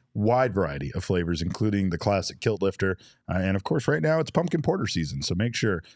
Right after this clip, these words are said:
to not miss out on pumpkin porter, back on the shelves and in draft lines throughout the valleys. Of course, still my favorite, the Joy Bus. Uh, you can visit four peaks dot com slash locator to find all of your favorite brewery tours and events.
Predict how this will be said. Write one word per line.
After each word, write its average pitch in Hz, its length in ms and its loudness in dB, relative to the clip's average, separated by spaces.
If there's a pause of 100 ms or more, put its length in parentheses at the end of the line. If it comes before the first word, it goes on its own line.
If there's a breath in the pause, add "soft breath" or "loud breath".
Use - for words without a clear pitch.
(160 soft breath)
to - 80 -2
not 95 220 0
miss 92 200 0
out 87 280 2
on 90 160 -2
pumpkin 92 380 -2
porter, 110 400 0 (200 soft breath)
back 139 240 0
on 127 80 2
the 123 100 0
shelves 110 400 0
and 95 140 0
in 92 100 2
draft 101 320 2
lines 101 320 2
throughout 92 220 0
the 80 80 -6
valleys. 104 500 2 (280 soft breath)
Of 90 100 -2
course, 104 300 2
still 110 500 0
my 95 340 2
favorite, 85 480 0 (220)
the 95 100 0
Joy 78 240 -2
Bus. 78 280 -2 (280 loud breath)
Uh, 85 260 2
you 104 140 2
can 98 180 0
visit 110 400 0
four 123 220 2
peaks 123 240 -2
dot 110 200 0
com 110 320 0
slash 98 400 -2
locator 107 460 0
to 101 100 -2
find 95 400 -2
all 95 180 0
of 101 60 -4
your 95 80 -2
favorite 95 400 -2 (320 soft breath)
brewery 107 340 2
tours 120 380 0
and 90 120 -4
events. 98 380 -2